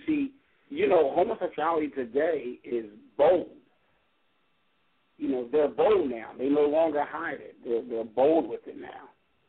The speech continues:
You know, and, and the whole mindset is, you know, you need to accept it because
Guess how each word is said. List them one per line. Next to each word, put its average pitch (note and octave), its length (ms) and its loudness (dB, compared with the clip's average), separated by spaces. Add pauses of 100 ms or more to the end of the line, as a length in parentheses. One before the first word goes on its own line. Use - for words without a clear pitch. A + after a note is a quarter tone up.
(360)
You B2 140 -2
know, A#2+ 220 -2
and, C3 480 -6
and B2 380 -8
the B2 100 -8
whole D3 220 4
mindset C#3 580 -2
is, B2 340 -10
you C3+ 120 0
know, B2 300 -4
you D3 200 0
need C#3+ 140 -4
to B2 120 -10
accept C#3+ 380 -12
it C3+ 140 -8
because B2 400 -6